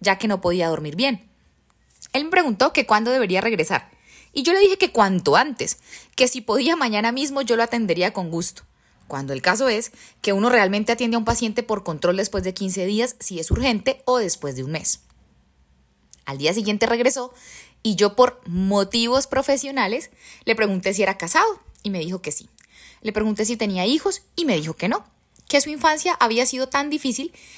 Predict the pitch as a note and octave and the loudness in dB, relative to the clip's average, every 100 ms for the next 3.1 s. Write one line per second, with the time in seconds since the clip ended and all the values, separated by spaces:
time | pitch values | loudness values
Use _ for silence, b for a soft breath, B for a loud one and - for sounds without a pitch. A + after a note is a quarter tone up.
0 | B - C4 C4 D4+ - A3 G#3+ A3+ A#3+ | B 0 2 2 2 2 2 2 0 0
1 | A#3+ D4 A#3+ F#3 - F3+ E3+ E3+ G3 G3+ | 0 0 -2 -4 -6 -6 -4 -2 -2 0
2 | G#3+ A#3 G#3+ A3+ G#3+ G#3 G#3 A3 A3 A#3 | 0 0 0 0 0 -2 0 2 2 2
3 | D#4 | -4